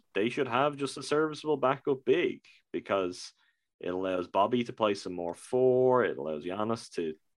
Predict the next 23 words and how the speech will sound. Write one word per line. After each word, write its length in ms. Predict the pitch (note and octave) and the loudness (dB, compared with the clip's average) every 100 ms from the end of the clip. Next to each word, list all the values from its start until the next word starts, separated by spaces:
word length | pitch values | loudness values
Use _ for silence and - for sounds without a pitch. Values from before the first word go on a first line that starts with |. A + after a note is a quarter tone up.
| _ | _
play 360 | F2 F2 E2 D#2 | -6 -4 -4 -8
some 220 | - C#2 - _ D#2+ _ _ _ _ | -10 -16 -20 _ -20 _ _ _ _
primarily 580 | - D#2+ D2+ B2+ D#3+ F#2 | -12 -10 -4 2 4 2
four, 520 | - E2+ F2 A2+ C#3+ _ _ _ _ - | 0 -6 -2 0 -2 _ _ _ _ -8
um, 160 | E2+ | -6
aside 280 | E2+ - F2+ | -4 -4 -4
from 120 | F2 | -4
shorter 320 | - G2 E2 E2 | -8 -6 -6 -8
spurts 340 | - D#2+ - | -8 -10 -8
where 80 | E2 | -8
you 80 | D#2 | -6
want 140 | F2+ | -6
him 80 | D#2+ | -10
at 100 | D2 | -12
the 60 | |
five. 480 | D#2+ G2+ A#2 F2+ E2+ | -8 0 0 0 -4
And 100 | F#2 | -8
it's 140 | F2+ - | -10 -6
just, 380 | F#2+ - - _ _ _ _ _ _ _ _ _ - | -6 -6 -16 _ _ _ _ _ _ _ _ _ 0
all 280 | A#2 D#3+ D#3 | 4 6 6
of 120 | G#2+ | 4
that 280 | F#2+ G2+ G2+ - | 2 2 0 -4
is 580 | G2 G2 G2 - - | -2 -2 -4 -12 -18